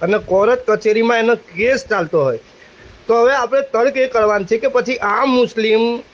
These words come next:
કોર્ટ કચેરી અને પોલીસ સ્ટેશન સુધી જાય છે તો એમાં શું આ ઉલમાએ કિરામ પોતાની કોઈ, અ, મોટી મહત્વની ભૂમિકા ભજવી શકે છે?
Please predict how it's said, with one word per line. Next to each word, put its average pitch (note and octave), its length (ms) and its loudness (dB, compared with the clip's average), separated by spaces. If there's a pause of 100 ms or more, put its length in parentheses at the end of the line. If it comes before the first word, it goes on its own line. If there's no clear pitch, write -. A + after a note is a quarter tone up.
કોર્ટ A3+ 380 0
કચેરી A#3 440 0
અને A#3+ 480 0 (180)
પોલીસ G3 320 2
સ્ટેશન G#3+ 400 -2
સુધી G3+ 300 0
જાય F#3 300 -2
છે E3 300 -4 (500)
તો C4 600 2 (600)
એમાં B3 560 0 (1600)
શું C4 300 2
આ A#3 400 0
ઉલમાએ G#3+ 360 0
કિરામ G#3 300 -2
પોતાની G#3+ 540 0
કોઈ, G#3+ 180 2
અ, E3+ 580 0
મોટી F3+ 500 0
મહત્વની G3 500 2
ભૂમિકા F3 460 0
ભજવી C#3 400 -2
શકે B3+ 320 -2
છે? B3 180 -6